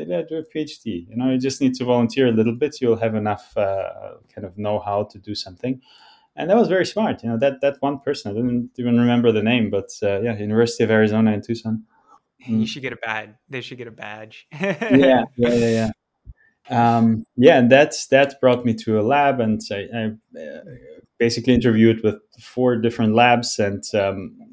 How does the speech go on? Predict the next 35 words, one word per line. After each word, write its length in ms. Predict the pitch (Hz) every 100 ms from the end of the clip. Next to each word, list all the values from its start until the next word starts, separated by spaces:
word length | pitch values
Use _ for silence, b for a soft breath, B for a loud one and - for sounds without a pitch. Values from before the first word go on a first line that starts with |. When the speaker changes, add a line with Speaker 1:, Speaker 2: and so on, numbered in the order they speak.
| -
Speaker 1:
one 220 | 120 120
of 100 | 123
them 180 | 117 110
was 180 | 107 -
completely 440 | - 110 120 117
obscure 440 | 107 - - 120
to 140 | 120 117
me 100 | 117
what 200 | 110 107
they're 140 | 110 95 107
doing, 300 | 123 147 131 -
but 260 | 107 104 -
I 60 | 104
really 240 | 113 117
liked 320 | 107 104 -
the 260 | 104 98 98 -
P 140 | 107
I, 160 | 110 143 _ _ _
Ross 300 | 113 120 -
Buchan, 460 | - 127 127 139 131
and, 300 | - 107 104 -
uh, 180 | 110 104
that's, 500 | 101 104 - - -
we, 160 | 113 110
we 80 | 110
kind 200 | - 113
of 120 | 107
became 260 | 110 107 104
really 320 | 104 104 101 -
close 200 | 110 101
friends, 460 | - 98 107 107
and 240 | 98 95 90 B B B _
he, 240 | - 120 117
he 120 | 127
respected 680 | 135 123 - 127 127 110